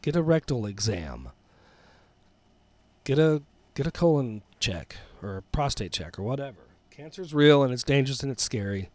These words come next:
And, um, it affects everyone.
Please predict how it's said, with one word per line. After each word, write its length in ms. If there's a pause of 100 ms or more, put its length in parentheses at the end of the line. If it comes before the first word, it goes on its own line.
(720)
And, 500
um, 460 (220)
it 100
affects 340
everyone. 440